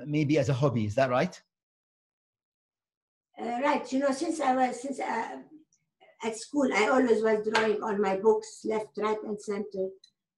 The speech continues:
Speaker 2: And, uh, by the way, at school, I always had full marks for my geography maps. And, uh, other girls, they would, they would complain,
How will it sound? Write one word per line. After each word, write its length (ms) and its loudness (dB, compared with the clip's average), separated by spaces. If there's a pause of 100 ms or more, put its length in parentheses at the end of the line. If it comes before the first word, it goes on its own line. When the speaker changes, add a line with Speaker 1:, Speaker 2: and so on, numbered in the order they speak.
(140)
Speaker 2:
And, 320 -4
uh, 340 4 (340)
by 160 2
the 180 6
way, 240 2 (100)
at 160 -6
school, 640 2 (320)
I 120 -2
always 360 6
had 260 2
full 420 2 (200)
marks 440 0
for 200 -4
my 260 0 (220)
geography 840 0
maps. 500 -2 (640)
And, 260 -2
uh, 360 2 (100)
other 320 4
girls, 340 6
they 160 0
would, 320 -2
they 140 2
would 240 -4
complain, 600 0